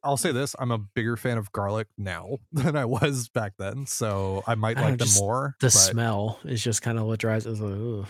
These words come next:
Speaker 2: that, that's
Speaker 1: You, you're
Speaker 2: really
Speaker 1: not a,
Speaker 2: strong."
Speaker 1: you're not big on the garlic smell? Oh, it's
Speaker 2: Oh,
Speaker 1: a
Speaker 2: I,
Speaker 1: very
Speaker 2: I
Speaker 1: strong garlic smell?
Speaker 2: I, I cook with a lot of garlic, but I don't like the, like, when
Speaker 1: Gotcha.
Speaker 2: they, like, grate it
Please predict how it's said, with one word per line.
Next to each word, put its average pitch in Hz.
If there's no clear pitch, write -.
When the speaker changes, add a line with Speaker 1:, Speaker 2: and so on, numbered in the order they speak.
Speaker 2:
that, 117
that's 127
Speaker 1:
You, 123
you're -
Speaker 2:
really 117
Speaker 1:
not 117
a, -
Speaker 2:
strong." 101
Speaker 1:
you're 120
not 117
big 107
on 104
the 104
garlic 104
smell? 113
Oh, 113
it's 110
Speaker 2:
Oh, 143
Speaker 1:
a -
Speaker 2:
I, 135
Speaker 1:
very 104
Speaker 2:
I 120
Speaker 1:
strong 110
garlic 107
smell? 113
Speaker 2:
I, 120
I 123
cook -
with 113
a 107
lot 98
of 107
garlic, 98
but 107
I 113
don't 113
like 110
the, 101
like, 98
when 127
Speaker 1:
Gotcha. 113
Speaker 2:
they, 110
like, 110
grate 117
it 123